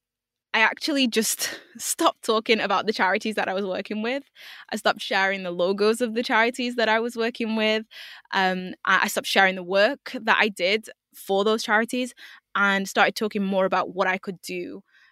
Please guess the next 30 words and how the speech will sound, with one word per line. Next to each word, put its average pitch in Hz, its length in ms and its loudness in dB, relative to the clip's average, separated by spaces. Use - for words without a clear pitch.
for 185 280 -6
business 208 460 4
owners 139 420 0
and 190 140 -2
how 208 160 0
I 185 100 -2
could 185 180 -12
help - 420 -6
business 185 300 -4
owners. 127 380 -8
And 196 80 0
I 202 80 0
think 226 340 -4
the 220 60 -10
first 262 600 -2
client 202 380 2
that 151 100 -4
kind 202 100 -4
of 180 80 -4
helped - 220 -4
me 185 100 -6
transition 180 800 -2
into 220 640 -4
solely 190 420 2
working 190 280 0
with 190 100 -4
business 190 300 -4
owners 190 320 0
was 185 560 0
a, 185 260 0